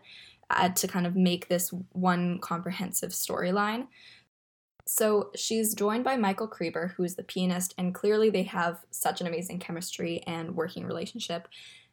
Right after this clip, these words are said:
Uh, I know that he's the producer of Looking Back, so I, I can tell that these are old friends and they work very well together.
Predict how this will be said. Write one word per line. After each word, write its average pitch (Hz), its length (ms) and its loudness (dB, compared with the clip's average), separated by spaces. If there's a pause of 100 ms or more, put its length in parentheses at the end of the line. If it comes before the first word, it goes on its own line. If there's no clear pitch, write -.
(140)
Uh, 180 240 4
I 185 100 4
know 190 140 6
that 190 140 4
he's 185 200 4
the 190 60 -2
producer 185 460 2
of 180 100 -2
Looking 175 260 -4
Back, 185 280 4
so 175 340 -4 (160)
I, 185 160 -2 (100)
I 185 80 2
can 180 160 -4
tell 190 240 4
that 165 120 -8
these 170 200 0
are 165 280 2 (240)
old 180 160 4
friends 170 360 -4
and 180 140 -2
they 170 60 -2
work 185 260 2
very 170 160 -2
well 170 160 -2
together. - 480 -6